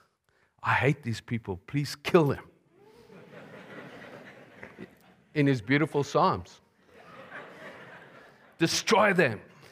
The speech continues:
But you are God, you alone I love. Have mercy on me, O God." And God with a big smile on his heart because he loves honesty. "God, I'm struggling. My marriage is struggling. I'm struggling in all of these e-,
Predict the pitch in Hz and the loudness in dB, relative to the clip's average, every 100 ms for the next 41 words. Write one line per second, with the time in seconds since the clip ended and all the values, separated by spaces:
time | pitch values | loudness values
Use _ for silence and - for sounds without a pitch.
0 | _ _ - 113 95 117 110 98 98 95 | _ _ -4 -4 0 0 0 -2 -2 -2
1 | 90 98 110 101 98 95 92 98 98 90 | -2 0 0 0 -2 -6 -6 -4 -4 -6
2 | - _ _ _ _ _ _ _ 190 196 | -10 _ _ _ _ _ _ _ 2 2
3 | 190 185 185 165 151 143 131 113 104 101 | 4 4 2 2 2 2 2 0 -2 -4
4 | 98 85 - _ _ _ _ _ _ _ | -8 -8 -18 _ _ _ _ _ _ _
5 | _ _ _ _ _ _ _ _ 107 95 | _ _ _ _ _ _ _ _ -8 4
6 | 120 117 120 107 95 110 - - 101 104 | 4 4 2 -2 0 -2 -2 -4 0 0
7 | 98 95 85 95 87 - 92 - 92 101 | 0 -4 -8 -8 -8 -10 -16 -12 -10 -8
8 | 92 95 104 95 - _ - 104 101 104 | -4 0 0 -2 -10 _ -6 -4 -2 -4
9 | - 90 90 _ _ - _ - 120 131 | -8 -18 -20 _ _ -20 _ 0 4 4
10 | 127 110 - 110 113 107 87 - _ _ | 2 -4 -6 -2 -2 -2 -12 -16 _ _
11 | _ _ - 104 107 113 117 113 110 - | _ _ -6 -2 0 0 0 -4 -10 -12
12 | - 95 95 95 _ _ - - 117 120 | -8 -8 -8 -18 _ _ -20 -10 -4 -4
13 | - 143 135 135 131 113 110 123 120 104 | -2 0 0 0 -4 -4 -2 -2 -2 -4
14 | 104 90 120 | -8 -10 -12